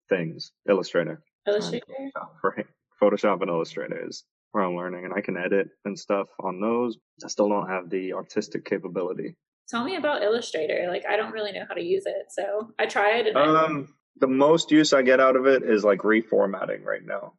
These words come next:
Speaker 1: um, and setting things to a, a D P I and stuff like that, 'cause the, the, the physical printing needs a s-, a certain amount of pixels per image so that it doesn't come out, or per inch, so it doesn't come out looking all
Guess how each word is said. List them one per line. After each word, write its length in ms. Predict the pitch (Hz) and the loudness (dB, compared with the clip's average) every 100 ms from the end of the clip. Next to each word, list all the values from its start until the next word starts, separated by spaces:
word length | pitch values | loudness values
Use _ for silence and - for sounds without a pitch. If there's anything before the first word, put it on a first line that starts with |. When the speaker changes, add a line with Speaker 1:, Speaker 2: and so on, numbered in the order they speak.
| _ _ | _ _
Speaker 1:
um, 280 | 101 92 92 | -6 -4 -6
and 160 | 95 - | -8 -8
setting 380 | - 92 92 90 | 0 0 0 -4
things 280 | 95 90 - | -6 -6 -4
to 220 | 95 92 | -2 -2
a, 380 | 92 85 80 95 | -4 -8 -8 -10
a 40 | |
D 200 | 95 101 | -6 -6
P 200 | - 101 | -2 -2
I 300 | 98 104 107 - _ _ _ _ _ _ _ _ _ _ - | 0 -2 -6 -10 _ _ _ _ _ _ _ _ _ _ -10
and 340 | 95 87 87 | -8 -6 -8
stuff 260 | - - - | -4 -4 -2
like 140 | 92 | -2
that, 200 | 95 95 | -2 -4
'cause 260 | 92 90 - | -4 -8 -2
the, 180 | 95 90 - | -2 -2 -4
the, 220 | 95 90 _ | -4 -4 _
the 80 | 107 - | -14 -2
physical 380 | 120 117 110 95 | 0 0 0 -2
printing 480 | - 98 92 101 98 | 0 -2 -4 -8 -8
needs 200 | 98 80 | -10 -12
a 40 | |
s-, 140 | - _ _ _ - | -16 _ _ _ -12
a 40 | |
certain 460 | - 98 92 92 - - | -4 -4 -4 -10 -12 -10
amount 240 | 101 92 87 | -6 -6 -6
of 100 | - | -6
pixels 400 | 104 - 98 90 | -6 -2 -4 -4
per 240 | - 98 104 | -2 -2 -2
image 320 | 101 107 104 | -4 -6 -6
so 120 | - 95 | -2 0
that 100 | 92 | 0
it 100 | 87 | 0
doesn't 280 | 98 95 85 | -2 -2 -6
come 200 | 98 95 | -4 0
out, 240 | 104 104 _ _ _ - | 0 0 _ _ _ -4
or 140 | 101 | -4
per 220 | - 107 | 0 -2
inch, 320 | 107 107 - _ | -2 -6 -10 _
so 160 | - 104 | -2 0
it 80 | 95 | 2
doesn't 240 | 101 101 | 0 -2
come 160 | - 98 | -4 -2
out 200 | 101 117 | -2 -2
looking 260 | 117 117 | -2 -2
all 340 | 117 120 117 | 0 0 0